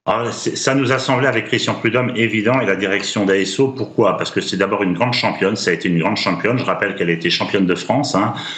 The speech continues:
euh, de, de cyclisme, parce qu'elle aime ça, parce qu'elle connaît, parce que, euh, euh, médiatiquement, euh,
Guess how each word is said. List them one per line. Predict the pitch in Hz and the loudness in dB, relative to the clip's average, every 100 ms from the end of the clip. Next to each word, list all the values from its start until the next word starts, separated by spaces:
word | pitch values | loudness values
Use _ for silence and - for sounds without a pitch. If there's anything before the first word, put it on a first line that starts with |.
| - | -4
euh, | 92 87 | 0 2
de, | 85 87 | 2 2
de | 80 92 | 2 0
cyclisme, | - 95 107 143 156 90 - - - - - | 0 0 2 2 2 0 -2 -6 -14 -12 -4
parce | 104 - | -4 -4
qu'elle | - 104 101 | -4 -2 -2
aime | 101 | -4
ça, | - 123 | -2 -2
parce | - 107 - | -2 -6 -4
qu'elle | 104 92 - | -4 -4 -2
connaît, | 135 101 101 131 - - - - | 0 2 0 -2 -8 -14 -14 -6
parce | 101 - - | -4 -4 -2
que, | 113 | 0
euh, | 110 107 95 85 85 - - 90 | 2 2 2 2 -2 -6 -10 -2
euh, | 90 | 2
médiatiquement, | 95 113 110 113 120 101 113 117 117 92 | 2 2 0 -2 -4 -2 0 2 2 2
euh, | 87 82 | 0 -2